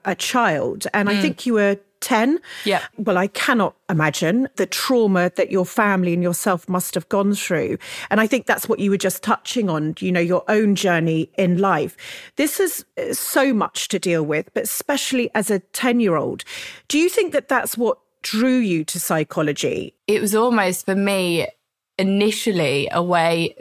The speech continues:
Speaker 2: not a way of healing, but a way of escaping.
Speaker 1: Mm.
Speaker 2: So my way of dealing with grief was very much to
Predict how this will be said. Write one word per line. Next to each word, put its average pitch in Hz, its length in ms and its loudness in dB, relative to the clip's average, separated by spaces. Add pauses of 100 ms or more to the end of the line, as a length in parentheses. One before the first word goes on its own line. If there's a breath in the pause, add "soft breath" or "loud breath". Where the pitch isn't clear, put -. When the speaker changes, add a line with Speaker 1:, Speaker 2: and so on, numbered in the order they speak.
(140)
Speaker 2:
not 185 260 0
a 180 40 0
way 180 240 2
of 165 100 -2
healing, 185 320 0
but 147 160 0
a - 40 0
way 165 200 2
of 160 80 -2
escaping. 160 800 -2 (120)
Speaker 1:
Mm. 185 360 2 (100)
Speaker 2:
So 185 580 2 (540)
my 208 360 2
way 202 240 0
of 180 120 -6
dealing 180 380 -2
with 151 180 -6
grief 165 420 -4
was 160 180 -6
very 180 300 2
much 170 500 -2
to 156 520 -2